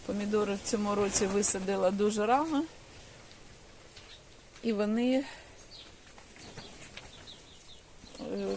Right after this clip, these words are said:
можна сказати, захворіли. Була сіра гниль.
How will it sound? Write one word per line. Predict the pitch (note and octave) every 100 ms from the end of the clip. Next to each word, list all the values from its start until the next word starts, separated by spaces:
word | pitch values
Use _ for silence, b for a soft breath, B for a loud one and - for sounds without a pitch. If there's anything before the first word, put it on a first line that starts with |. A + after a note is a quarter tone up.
| G#3
можна | A3+ A3
сказати, | G#3+ - G#3 G#3+
захворіли. | G3+ G#3+ - A3+ A#3+ C#4+ C#4+ A#3+ A#3+ - - - - - - - - - - - - - - - - -
Була | G#3 A#3 A#3+
сіра | - - A#3 A#3 A#3 A3+
гниль. | A#3+ A3 F#3+